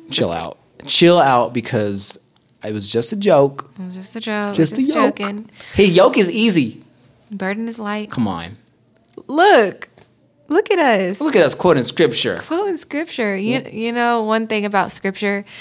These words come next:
Speaker 2: God, God's word is true. It is so true that I have been digging into this, into his word more lately, and scriptures that I read a long time ago and forgot are coming back to my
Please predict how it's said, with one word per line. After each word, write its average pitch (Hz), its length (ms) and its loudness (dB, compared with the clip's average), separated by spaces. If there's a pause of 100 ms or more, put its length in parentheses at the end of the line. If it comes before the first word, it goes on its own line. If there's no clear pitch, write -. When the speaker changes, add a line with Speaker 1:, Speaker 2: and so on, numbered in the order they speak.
(340)
Speaker 2:
God, 214 520 2
God's 240 280 0
word 208 160 2
is 170 120 -2
true. 156 360 -8 (600)
It 226 120 2
is 233 100 2
so 202 220 2
true 185 400 -2
that 165 400 -2 (180)
I 190 200 0
have 208 140 0
been 190 300 -2 (160)
digging 202 340 0
into 190 240 -6
this, - 240 -6 (280)
into 190 240 -2
his 180 200 -2
word 180 280 -2
more 175 320 -4
lately, 285 460 -6 (440)
and 202 360 0
scriptures 226 420 0
that 220 100 4
I 208 60 2
read 196 220 2
a 180 180 -2
long 202 360 4
time 214 220 2
ago 190 160 2
and 185 80 -2
forgot 175 360 0
are 175 80 -4
coming 196 260 -2
back 175 200 0
to 180 100 -10
my 165 340 -6